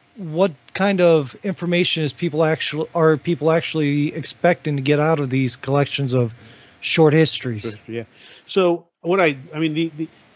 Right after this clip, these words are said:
Speaker 2: doing the research is the hard part on this stuff.
Speaker 1: Right.
Speaker 2: Writing it up so that it's readable is, is pretty easy. So I realized I had done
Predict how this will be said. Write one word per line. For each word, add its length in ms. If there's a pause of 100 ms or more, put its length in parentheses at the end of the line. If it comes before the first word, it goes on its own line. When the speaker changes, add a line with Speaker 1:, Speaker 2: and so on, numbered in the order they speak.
(200)
Speaker 2:
doing 340
the 80
research 540
is 160
the 120
hard 300
part 320
on 160
this 160
stuff. 320 (480)
Speaker 1:
Right. 340
Speaker 2:
Writing 360
it 80
up 180
so 120
that 140
it's 160
readable 600
is, 240
is 160 (560)
pretty 440
easy. 300
So 120
I 40
realized 340
I 80
had 160
done 320